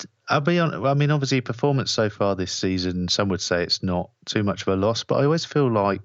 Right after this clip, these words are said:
so far this year, I mean, it's great. We love the off-field character, and we said when he turned up, you know, we're excited about a guy that comes in with character, a bit of personality, and adds that maybe to the locker room. But as the season sort of was going on, I was thinking, is all the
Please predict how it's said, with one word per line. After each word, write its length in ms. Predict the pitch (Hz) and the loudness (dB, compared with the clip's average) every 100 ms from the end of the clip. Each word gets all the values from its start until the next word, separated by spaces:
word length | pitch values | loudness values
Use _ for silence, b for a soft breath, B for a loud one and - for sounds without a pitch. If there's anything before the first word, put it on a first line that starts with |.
| _ | _
so 280 | - - 110 | -6 -2 -2
far 340 | 110 123 117 | 0 2 2
this 200 | 101 90 | 0 -2
year, 120 | 92 90 | -2 -2
I 20 | |
mean, 160 | 110 | 0
it's 100 | 110 - | -2 -2
great. 340 | 123 117 - | 0 0 0
We 100 | 101 | -2
love 320 | 104 120 123 | 0 0 0
the 120 | - 110 | 0 -2
off-field 400 | 104 - 98 92 | -2 -2 -2 -2
character, 400 | 87 85 - 101 | -2 -2 -2 -2
and 100 | 104 | 0
we 80 | |
said 240 | 101 - 117 | 0 0 0
when 140 | 101 | 0
he 80 | 95 | -2
turned 240 | - 95 | -2 0
up, 100 | 101 | -2
you 80 | 98 | -2
know, 100 | 87 | -2
we're 120 | 90 | 0
excited 400 | 98 95 - 98 | -2 -2 -2 0
about 240 | 90 90 - | 0 0 -2
a 40 | |
guy 200 | 87 95 | 0 -2
that 140 | 85 - | -2 -6
comes 260 | - 90 | -6 -4
in 240 | 90 85 85 b b b b b - | -4 -6 -8 b b b b b -6
with 180 | 90 - | -6 -2
character, 560 | 98 90 - - 87 | 0 0 -2 -4 -2
a 60 | 87 | 0
bit 160 | 95 | -2
of 80 | - | -2
personality, 840 | - 98 90 90 87 82 - 87 | -2 -2 -2 -4 -4 -4 -2 -2
and 80 | 82 | 0
adds 240 | 90 90 - | 0 0 0
that 160 | 82 | 0
maybe 220 | 87 85 80 | 0 -2 -2
to 120 | - | 0
the 80 | 87 | 0
locker 300 | 90 - 80 | 0 -2 -2
room. 200 | 80 80 | -2 -2
But 200 | 82 - b b b b b b b b b b _ | -2 -4 b b b b b b b b b b _
as 160 | - 135 | -2 0
the 60 | 143 | 0
season 520 | - 143 123 107 98 | 2 2 2 2 0
sort 260 | 92 - 87 | -2 0 0
of 60 | 98 | -2
was 140 | 92 | -4
going 340 | - 101 95 | -2 0 0
on, 180 | 101 85 | -2 -2
I 60 | 82 | -2
was 160 | 92 | -4
thinking, 440 | - 101 - 95 95 - _ | -4 -4 -2 -2 -2 -8 _
is 180 | 127 131 | -2 2
all 140 | 143 | 2
the 200 | 117 110 | 2 2